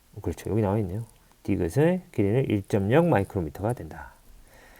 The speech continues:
그러면 기역과 니은의 합을, 어, 디귿의 길이를 아니까 기역, 어, 요 마요신 필라멘트에서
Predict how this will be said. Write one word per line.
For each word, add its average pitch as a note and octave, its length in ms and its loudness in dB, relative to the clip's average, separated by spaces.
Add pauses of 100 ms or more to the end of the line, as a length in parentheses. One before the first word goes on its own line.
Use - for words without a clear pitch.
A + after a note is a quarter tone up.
(300)
그러면 G3+ 360 12
기역과 A3+ 680 12
니은의 F3+ 720 12
합을, G3 640 12 (640)
어, B2 460 8 (840)
디귿의 G#3 300 12
길이를 F3 200 12
아니까 B2 600 10 (100)
기역, F3 240 8 (180)
어, A2 260 2
요 G#2 360 6 (1500)
마요신 G3 500 12
필라멘트에서 D3 1080 10